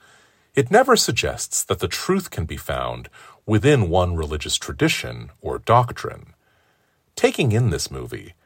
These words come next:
with its stunning landscapes and soundscapes, I was often reminded of the Thai filmmaker Apichatpong Weerasethakul, whose films, like Memoria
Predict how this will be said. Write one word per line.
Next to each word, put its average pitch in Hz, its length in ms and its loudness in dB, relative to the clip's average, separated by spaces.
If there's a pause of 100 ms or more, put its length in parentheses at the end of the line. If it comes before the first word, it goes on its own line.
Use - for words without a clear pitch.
(200)
with 123 160 4
its 110 160 2
stunning 107 540 4
landscapes 80 800 -2
and 64 100 -10
soundscapes, - 920 -4 (580)
I 131 80 4
was 139 240 2
often 208 380 4
reminded 85 580 2
of 69 140 -10
the 82 80 -6
Thai 117 420 4
filmmaker 64 760 -6
Apichatpong 76 840 -4
Weerasethakul, - 920 -2 (560)
whose 117 260 2
films, - 680 0 (180)
like 87 180 -2
Memoria 87 680 2